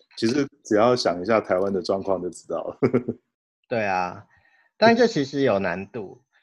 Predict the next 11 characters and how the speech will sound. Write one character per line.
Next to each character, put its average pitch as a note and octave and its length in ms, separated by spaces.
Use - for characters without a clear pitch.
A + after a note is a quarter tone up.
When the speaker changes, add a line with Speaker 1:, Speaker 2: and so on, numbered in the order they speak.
Speaker 2:
因 D#3 160
为 D#3 340
美 A2+ 220
国 A2+ 440
五 B2 100
十 A#2+ 180
一 B2+ 140
个 A2+ 120
州 G#2+ 560
可 G2+ 120
能 F#2 360